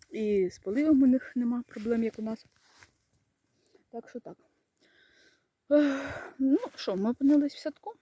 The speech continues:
бо поряд з городом зразу садок. Давайте я щось по садку покажу, розкажу. Садок. Е,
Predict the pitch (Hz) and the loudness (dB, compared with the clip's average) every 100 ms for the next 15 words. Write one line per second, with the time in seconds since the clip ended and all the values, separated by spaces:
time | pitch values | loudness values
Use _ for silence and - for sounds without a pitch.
0 | _ 247 233 226 - _ - 233 208 196 | _ -2 -2 -2 -8 _ 0 0 0 -2
1 | 226 285 285 262 - _ 233 226 220 - | -2 0 0 0 -4 _ -10 -8 -8 -10
2 | 208 185 _ _ _ _ _ _ _ _ | -12 -12 _ _ _ _ _ _ _ _
3 | _ 240 262 254 - 254 - 254 277 - | _ -8 -8 -10 -8 -10 -10 -14 -14 -8
4 | 415 254 - 170 180 180 _ - 180 160 | -8 -8 -12 -10 -8 -10 _ -18 -14 -16
5 | - _ _ - _ _ _ - 285 190 | -18 _ _ -20 _ _ _ -2 2 0
6 | - - _ - - - - - 202 208 | -2 -20 _ -16 -16 -20 -4 0 2 2